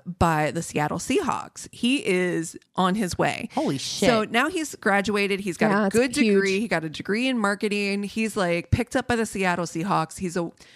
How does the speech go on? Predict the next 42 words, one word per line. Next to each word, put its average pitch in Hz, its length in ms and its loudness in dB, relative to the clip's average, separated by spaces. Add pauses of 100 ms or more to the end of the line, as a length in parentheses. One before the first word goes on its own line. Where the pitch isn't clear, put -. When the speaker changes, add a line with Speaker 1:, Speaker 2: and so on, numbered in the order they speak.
(140)
Speaker 1:
wide 202 200 0
receiver 208 380 -2
for 185 140 -2
them 170 280 0
and 202 120 -4
he 277 120 -4
does 466 200 -2 (240)
well. 262 440 -4 (300)
Like, 214 160 0
he's, 302 400 -2 (100)
like, - 260 -4
known, 185 640 2
like, 180 240 -2
at 190 160 4
the 208 100 -2
time 180 340 -4
that 180 80 -4
we're 208 60 0
talking, 254 180 -4
like, 185 200 -2 (360)
eighties, 170 800 0 (160)
late 254 200 6
Speaker 3:
Mm-hmm. 196 100 -4
Speaker 1:
eighties, 170 260 -2
early 226 180 2
Speaker 3:
Mm-hmm. 190 80 0
Speaker 1:
nineties 165 300 -2
type - 180 -4
of 175 60 -6
situation. 170 600 -4 (460)
He, 269 300 -2
when 214 260 0
he 247 300 0
went 226 360 -2
there, 254 260 0
he 233 220 0
was, 233 200 0
like, 175 380 -2 (360)
a 190 80 4
star 180 340 2
player. - 400 -4 (220)
Like, 190 140 0